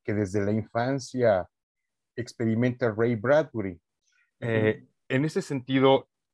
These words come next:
Speaker 1: ¿qué tanto reivindica la literatura, la vida y la experiencia personal y nos lleva consecuentemente a establecer esa empatía con los otros y del escritor para con sus lectores?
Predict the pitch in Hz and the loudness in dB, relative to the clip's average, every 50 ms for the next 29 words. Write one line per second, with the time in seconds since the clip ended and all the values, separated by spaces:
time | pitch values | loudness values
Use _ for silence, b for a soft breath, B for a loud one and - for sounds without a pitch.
0 | _ _ _ _ - - 131 - 131 123 123 123 131 110 117 110 95 101 101 92 | _ _ _ _ -6 -6 -4 -2 -2 -2 -2 -2 -4 -2 0 0 0 0 -2 -4
1 | 87 107 - - 107 98 92 87 82 - - 85 82 - _ - 95 95 95 90 | -6 -8 -8 -6 -4 -4 -2 -4 -4 -6 -6 -6 -6 -6 _ -6 -4 -4 -2 -2
2 | 85 80 82 92 98 98 98 90 87 - - _ - 85 87 95 92 - - 107 | -4 -4 -4 -4 -4 -2 -4 -4 -6 -10 -12 _ -10 -8 -6 -6 -8 -6 -8 -8
3 | - _ 90 90 - - 87 85 87 87 90 95 92 B B B B B B B | -8 _ -12 -14 -12 -12 -10 -8 -6 -6 -6 -6 -8 B B B B B B B
4 | _ - 135 120 117 117 113 - - 131 131 120 107 101 - - 104 98 - - | _ -2 2 4 4 4 4 2 2 2 2 2 2 0 -2 -2 -6 -6 -6 -8
5 | 92 - - 110 107 107 - 107 104 101 101 98 - - 113 - - - 95 92 | -10 -4 -2 -2 -2 -2 -2 -4 -2 -2 -2 -2 -2 -4 -4 -2 -2 -2 0 0
6 | 90 - - 110 110 104 - - 113 104 - 95 82 - - 101 98 90 85 - | -2 -4 -2 -2 -2 -2 -2 -2 -4 -2 -2 -4 -6 -6 -6 -4 -4 -4 -4 -6
7 | - _ _ _ _ _ _ _ _ _ _ _ - 127 123 127 120 - - 156 | -10 _ _ _ _ _ _ _ _ _ _ _ 0 2 4 4 4 4 4 4
8 | 156 - - 247 240 - - - - _ _ _ _ _ _ - - 135 120 113 | 4 4 2 2 0 0 -4 -10 -20 _ _ _ _ _ _ -8 -4 -2 0 2
9 | 117 117 101 120 110 110 110 - - - 110 104 - _ - 131 139 131 127 - | 2 2 4 4 2 2 2 0 -2 -4 -4 -6 -4 _ 0 2 2 2 2 0
10 | 113 113 - - 110 101 - - 90 - 92 87 - _ - - 73 - - - | 0 -2 0 -2 -4 -6 -6 -10 -14 -10 -10 -10 -10 _ -8 -8 -8 -8 -8 -14
11 | - - - - _ | -20 -20 -20 -20 _